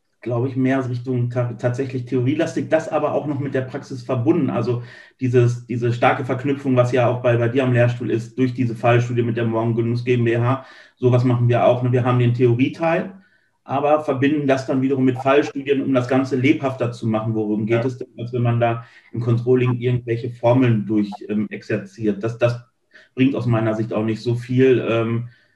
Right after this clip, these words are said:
Speaker 1: also es ist wichtig schon, dass man das theoretische Grundgerüst legt. Das machen auch die Kollegen, ähm, aus dem Teil, den ich mit, ähm, mit dem zusammen verantworte. In anderen Teilbereichen kann es sein, dass es tatsächlich mehr, ähm,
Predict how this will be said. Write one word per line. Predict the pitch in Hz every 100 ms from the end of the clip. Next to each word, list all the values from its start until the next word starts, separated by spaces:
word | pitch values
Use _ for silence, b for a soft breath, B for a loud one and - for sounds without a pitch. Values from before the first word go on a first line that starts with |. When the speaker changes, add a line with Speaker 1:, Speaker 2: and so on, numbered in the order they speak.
| B _ _
Speaker 1:
also | 120 127
es | 127 -
ist | - - -
wichtig | 180 - 190
schon, | 190 160
dass | 151
man | 156 139
das | 135 123
theoretische | - 139 147 151 127
Grundgerüst | 117 151 190 185 190 -
legt. | 165 190 202 - _
Das | - 120 120 -
machen | 113 139 170
auch | -
die | - -
Kollegen, | - 156 156 156 151
ähm, | 143 143 139
aus | 127 -
dem | 139 139 139 - b b b _
Teil, | 139 143 139
den | 135 127
ich | 131 - -
mit, | 139 127 _
ähm, | 123 123 127 127 127 127 127
mit | 123
dem | 127 127 123
zusammen | - 127 127
verantworte. | - 127 131 135 131 143 139 B B B B
In | 135 135
anderen | 131 143 135
Teilbereichen | 139 135 127 135 127 135 127 123
kann | - 127
es | 127
sein, | 120 123 123
dass | 120
es | 117
tatsächlich | - 117 117 117 117 127
mehr, | 117 117 113 101 107
ähm, | 113 107 110 95